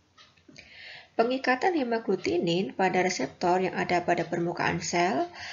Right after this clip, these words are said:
dari darah merah menyebabkan terjadinya hemaglutinasi atau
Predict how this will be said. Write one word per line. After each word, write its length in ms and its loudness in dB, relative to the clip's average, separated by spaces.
dari 160 4
darah 320 2
merah 480 0
menyebabkan 720 -2
terjadinya 720 -2
hemaglutinasi 1200 -2
atau 400 -4